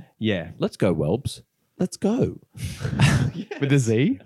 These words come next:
Speaker 2: <laughs>
Speaker 3: Dakai Welbs.
Speaker 2: Let's move on to our fan questions. Have we, uh, I
Speaker 3: Let's
Speaker 2: think
Speaker 3: do
Speaker 2: we
Speaker 3: it.
Speaker 2: got, I, I think I got one, but we got a couple from Twitter you mentioned.
Speaker 3: Yeah, we've got a, a question from Will,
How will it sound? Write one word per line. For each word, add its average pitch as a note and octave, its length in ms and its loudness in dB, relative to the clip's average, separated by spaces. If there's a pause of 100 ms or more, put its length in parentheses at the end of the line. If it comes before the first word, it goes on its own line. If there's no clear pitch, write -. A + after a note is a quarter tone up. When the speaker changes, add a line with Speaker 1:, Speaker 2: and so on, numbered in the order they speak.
(120)
Speaker 2:
<laughs> D#3 300 -12
Speaker 3:
Dakai G#2 640 0
Welbs. F#2+ 560 -2
Speaker 2:
Let's C#3 240 0
move G#3+ 180 2
on G#3 120 2
to G3 140 0
our D3+ 120 2
fan A#2+ 280 -2
questions. G2+ 640 -2
Have G#2 160 -4
we, G#2+ 220 0
uh, G2+ 320 -2
I - 60 0
Speaker 3:
Let's D3+ 120 6
Speaker 2:
think - 80 -8
Speaker 3:
do A2 120 4
Speaker 2:
we E3+ 80 4
Speaker 3:
it. - 160 -6
Speaker 2:
got, B2+ 220 -2
I, - 60 -2
I - 40 0
think F#3+ 160 -2
I E3+ 60 2
got G2 180 0
one, G2+ 680 -2
but G#2+ 220 -2
we B2+ 120 -2
got C#3+ 120 0
a - 20 -2
couple - 240 -4
from G#2 180 -4
Twitter A#2+ 340 0
you F3 160 -2
mentioned. F#3+ 400 -4
Speaker 3:
Yeah, B2 260 2
we've B2 140 2
got D3+ 140 2
a, G3 100 2 (320)
a G#2+ 120 2
question A#2+ 380 2
from G2 260 2
Will, G2 360 2